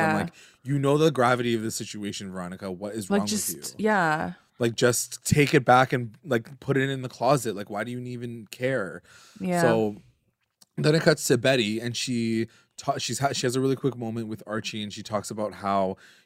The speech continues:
Speaker 1: you know, this, uh, all these things with the books really,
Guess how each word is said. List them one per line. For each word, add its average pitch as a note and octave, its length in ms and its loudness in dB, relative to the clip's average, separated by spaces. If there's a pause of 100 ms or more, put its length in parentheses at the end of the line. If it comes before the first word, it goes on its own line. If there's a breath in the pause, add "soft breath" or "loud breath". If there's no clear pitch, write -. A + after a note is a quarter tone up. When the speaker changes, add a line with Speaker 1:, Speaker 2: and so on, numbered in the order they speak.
Speaker 1:
you A2+ 80 -8
know, G2 320 -2 (300 soft breath)
this, A2 580 0
uh, F#2+ 380 0
all A2 180 2
these G2+ 220 -4
things E3+ 280 0
with A#2+ 120 -8
the B2 60 0
books B2 360 -2
really, A2+ 640 0